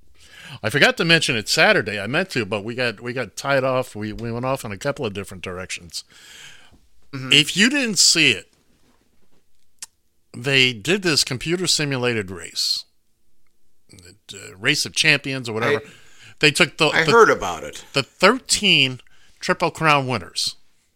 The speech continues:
Speaker 1: and put them
Speaker 2: Okay.
Speaker 1: in. It's like a video game. That's, you know, that's what it looks like. It, it,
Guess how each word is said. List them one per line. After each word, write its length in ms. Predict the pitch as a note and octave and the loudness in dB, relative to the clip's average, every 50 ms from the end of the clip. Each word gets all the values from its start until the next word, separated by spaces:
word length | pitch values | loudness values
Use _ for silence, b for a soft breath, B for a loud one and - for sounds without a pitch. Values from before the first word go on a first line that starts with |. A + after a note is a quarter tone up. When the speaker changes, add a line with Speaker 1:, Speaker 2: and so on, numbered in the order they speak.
| _ _ b b b b b b b b b b b b b b b - | _ _ b b b b b b b b b b b b b b b 0
Speaker 1:
and 220 | C3 C3 C3+ B2+ | 2 2 2 2
put 160 | - F#3 F#3+ | 2 0 2
them 140 | F#3 F3+ E3 | 2 2 4
Speaker 2:
Okay. 100 | D#3+ D#3+ | 4 4
Speaker 1:
in. 80 | D#3 E3+ | 4 2
It's 220 | F#3+ A3+ A#3 - - | 0 -4 -2 2 2
like 100 | B3 A3 | 4 4
a 40 | F3+ | 4
video 380 | C3 A#2+ C#3 C3+ B2+ B2 A2 G#2 | 4 4 4 4 4 2 2 0
game. 240 | F#2 G2 F#2 F2+ F2 G#2+ | -4 -6 -10 -8 -2 0
That's, 300 | B2+ C#3 C3+ - - - | 0 0 2 0 -4 -6
you 120 | D3+ A2 | -6 -8
know, 80 | G2 G#2 | -10 -6
that's 240 | G2 C#3 C#3+ C3+ - | -4 -4 -4 -2 -4
what 100 | C3+ A2 | -4 -6
it 100 | G2+ F#2+ | -8 -10
looks 260 | G2 F#2+ F#2+ - - | -12 -14 -10 -10 -12
like. 220 | G#2+ F2+ E2+ E2 _ _ | -12 -12 -18 -20 _ _
It, 300 | - G2+ C#3+ D#3+ - D3+ | -18 -14 -14 -14 -14 -14
it, 140 | D#3 D#3 C#3+ | -14 -16 -16